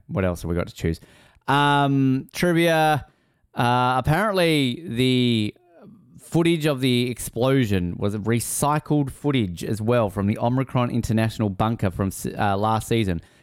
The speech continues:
'cause you can see a stool and a table that were not there prior to the explosion. So some of the footage of the bomb was apparently recycled footage, even though there is a making of on the D V D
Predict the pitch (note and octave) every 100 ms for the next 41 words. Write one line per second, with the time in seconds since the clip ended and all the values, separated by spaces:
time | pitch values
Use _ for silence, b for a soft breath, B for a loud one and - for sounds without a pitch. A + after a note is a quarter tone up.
0 | b A#2 A2+ A#2 - A#2+ A2+ - D3 E3+
1 | E3 E3+ - G#3 C#3+ G#2+ G2+ A2 A2 A#2
2 | - B2+ A#2+ - A2+ A2 G#2+ G#2+ - -
3 | A2 G#2 F2+ E2 - F#2+ B2 C3+ B2+ A#2
4 | - A2+ G#2 G#2+ G2 F2+ G2 F#2+ F#2+ -
5 | B B B G#2 G2+ G2+ G2+ G2 F#2 -
6 | A2 G#2 - - G#2 F2 D#2+ G#2 G#2 G2+
7 | F#2+ F#2 G#2 F#2+ E2+ - F#2 F2 F2+ F#2+
8 | G2 F#2 F2+ - F2+ F2+ F2 F#2 F2 F2
9 | G#2 A2+ F2+ E2